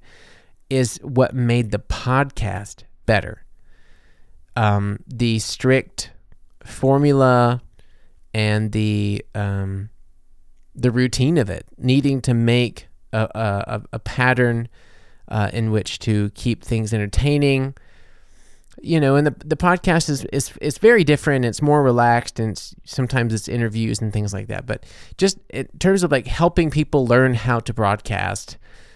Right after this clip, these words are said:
uh, in the broadest sense, there's nothing really better than just being put into a job where you have to do it. And if you don't do it, you don't get paid. Uh, so I did it, and I did, I really tried hard.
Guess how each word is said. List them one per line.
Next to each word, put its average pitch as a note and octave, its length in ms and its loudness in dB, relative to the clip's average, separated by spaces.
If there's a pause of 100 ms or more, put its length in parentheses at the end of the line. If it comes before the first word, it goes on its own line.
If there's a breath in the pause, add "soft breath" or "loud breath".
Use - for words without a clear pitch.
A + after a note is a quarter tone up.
(120 soft breath)
uh, G2+ 400 0
in G#2+ 120 -4
the G2+ 60 -2
broadest G#2+ 580 -2
sense, G#2 420 -4
there's A2 260 -6
nothing C3 400 2
really A2+ 400 2
better G2+ 420 -2
than G#2 240 -2
just G#2+ 240 -6
being A#2 140 -2
put - 180 0
into C3+ 200 0
a C#3 60 2
job A#2+ 300 4
where B2+ 100 2
you B2 100 2
have B2 180 0
to D3+ 100 -2
do F3 160 6
it. F#3 60 4
And A#2+ 100 -2
if A#2 140 -4
you B2+ 60 -2
don't A#2 200 2
do B2 120 2
it, C3+ 60 2
you F#2 60 -6
don't B2 180 4
get B2 120 -4
paid. B2 500 -4 (580 loud breath)
Uh, A2 220 2
so C3 160 2
I C3 80 6
did E3 180 6
it, B2+ 160 2
and A2 140 -2
I B2 40 0
did, B2+ 260 -2
I A#2 240 -2
really E3+ 280 4
tried D3 360 0
hard. G2 360 -4